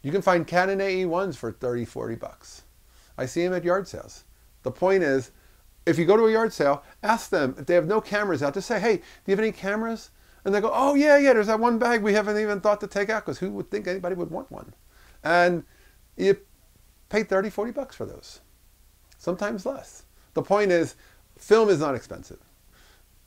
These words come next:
Cameras are readily available. Looking for a bargain?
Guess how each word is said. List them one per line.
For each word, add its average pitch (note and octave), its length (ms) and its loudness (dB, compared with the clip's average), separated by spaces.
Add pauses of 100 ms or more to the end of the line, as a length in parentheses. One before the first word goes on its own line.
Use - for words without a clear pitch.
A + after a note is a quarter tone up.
(160)
Cameras F3 640 4
are C3 460 6 (220)
readily D3+ 460 6
available. A2 640 2 (640)
Looking E3+ 300 0
for F3 180 2
a D3+ 60 4
bargain? E3+ 500 2